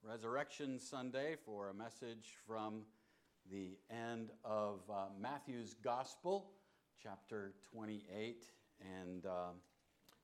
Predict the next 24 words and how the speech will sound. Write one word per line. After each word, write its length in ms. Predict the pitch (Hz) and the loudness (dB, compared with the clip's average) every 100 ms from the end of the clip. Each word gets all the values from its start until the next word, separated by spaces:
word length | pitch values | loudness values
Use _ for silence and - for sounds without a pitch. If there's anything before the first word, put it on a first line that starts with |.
| _ | _
part 240 | - 113 117 | 8 8 8
of 180 | 107 92 | 4 6
what 280 | 104 110 110 - - | 6 4 2 -14 -12
Jesus 460 | - 147 143 123 - | 0 2 2 -4 -6
says 640 | - - 139 135 139 123 - - _ _ | -10 -6 0 2 2 0 -10 -16 _ _
there 380 | 110 127 147 175 - - - - - - | 6 8 8 4 -8 -20 -20 -20 -20 -4
to 40 | |
his 360 | 135 131 139 127 | -2 0 0 -2
disciples 840 | 113 113 143 143 151 151 160 143 - | -6 -6 2 4 4 2 2 -2 -4
is, 540 | 117 123 139 147 - - _ _ - - _ _ - | 0 4 4 2 -6 -14 _ _ -20 -20 _ _ -4
"Do 100 | 131 | 2
not 380 | 151 160 147 - | 6 4 2 6
fear." 340 | 196 185 117 - - _ _ - - - _ | 8 8 6 -6 -20 _ _ -20 -20 -20 _
Uh, 60 | 107 104 92 90 - | -14 -12 -12 -16 -14
and 340 | 117 117 117 110 | -8 -4 -4 -6
"Fear 320 | - 175 175 | 2 6 8
not" 260 | 170 175 131 | 12 12 10
is 140 | 107 | 2
the 120 | 110 | -4
subtitle 580 | - 151 147 151 147 143 | -2 0 0 0 2 4
of 80 | 127 | 4
our 100 | 113 | 4
message 480 | 131 147 147 127 - | 2 -2 -4 -6 -8
today. 480 | 131 107 135 151 180 | -8 2 6 6 4